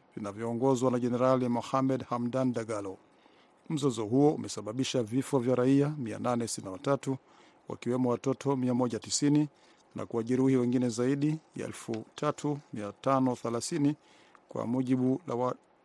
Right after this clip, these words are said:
kwa mujibu wa shirika la madaktari nchini Sudan. Unaendelea kusikiliza matangazo ya Sauti ya Amerika moja kwa moja kutoka jiji kuu la Marekani, Washington D C.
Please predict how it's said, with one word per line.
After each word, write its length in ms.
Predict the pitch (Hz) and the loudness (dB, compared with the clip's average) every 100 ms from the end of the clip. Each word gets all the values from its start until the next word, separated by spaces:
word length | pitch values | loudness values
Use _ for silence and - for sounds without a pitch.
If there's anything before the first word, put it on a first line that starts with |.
| _ _ - | _ _ -6
kwa 180 | 131 139 | 0 0
mujibu 460 | 165 139 135 165 170 | 0 0 2 0 0
wa 100 | 107 | -6
shirika 520 | - 120 127 - 131 | -4 -2 -2 0 0
la 100 | 123 | 0
madaktari 640 | 123 123 127 - 143 131 | -2 -2 -2 0 0 0
nchini 520 | 127 127 - 131 120 113 | -2 -4 -4 -4 -4 -4
Sudan. 360 | - 107 98 80 - _ _ _ - - - - _ _ | -8 -8 -10 -12 -20 _ _ _ -20 -20 -20 -20 _ _
Unaendelea 440 | 175 156 135 131 131 | -2 2 6 6 6
kusikiliza 800 | 123 127 - 127 139 127 151 160 _ _ - | 2 -6 -4 0 0 2 0 0 _ _ -18
matangazo 720 | - 113 117 131 113 127 123 - _ _ 120 | -10 -4 2 4 4 0 -2 -6 _ _ -4
ya 180 | 120 - _ | -2 -4 _
Sauti 400 | - 143 147 151 | -6 -4 0 2
ya 40 | |
Amerika 460 | 139 127 110 135 151 - | 4 4 2 0 0 -6
moja 140 | 110 107 | -12 -8
kwa 180 | 113 | -6
moja 340 | 120 135 135 131 | 0 2 2 2
kutoka 640 | - 131 135 127 127 123 - _ _ _ - | -2 -4 -2 0 0 -2 -4 _ _ _ -8
jiji 180 | 120 131 | -4 4
kuu 100 | 147 | 6
la 100 | 135 | 8
Marekani, 380 | 139 - 151 | 8 6 6
Washington 520 | 147 156 - 139 139 117 | 6 4 2 -2 -2 -6
D 80 | |
C. 220 | 107 107 | -6 -8